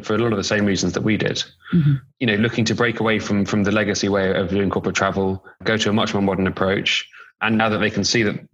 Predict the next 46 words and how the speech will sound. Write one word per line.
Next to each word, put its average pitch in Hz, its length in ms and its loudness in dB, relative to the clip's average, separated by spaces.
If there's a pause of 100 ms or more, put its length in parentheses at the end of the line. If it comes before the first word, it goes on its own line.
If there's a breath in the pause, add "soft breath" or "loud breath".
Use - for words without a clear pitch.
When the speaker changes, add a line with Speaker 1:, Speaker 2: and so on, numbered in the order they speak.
(140)
Speaker 1:
know, 107 80 0
TripActions 104 460 0
has 107 180 0
the, - 80 -2
the 98 220 -2
platform 98 420 0
to 92 100 0
be 98 80 0
able 101 200 0
to - 120 -6
cope - 260 -2
with - 100 -4
that 98 120 0
enterprise 95 480 0
level 95 300 0
of - 280 -6 (460 loud breath)
requirements, 113 840 -2 (840)
and 131 180 0
that 113 140 0
they 117 100 0
have 113 340 -4 (220)
probably 107 200 0
a 95 40 -2
similar 110 300 0
downtime 107 420 0
in 98 80 0
terms 104 220 0
of 92 60 -2
tra-, - 120 0
the 196 180 -2 (180)
existing 101 420 0
travel, 95 400 0 (420 loud breath)
it 117 100 0
is 135 160 0
the 131 60 -2
perfect 127 260 -2
opportunity. - 640 -2
And 107 140 0
so 113 120 0
I, 107 180 0
I 117 160 0
imagine 113 300 2
a 107 40 2
lot 117 140 2
of 101 80 0
businesses 98 720 -2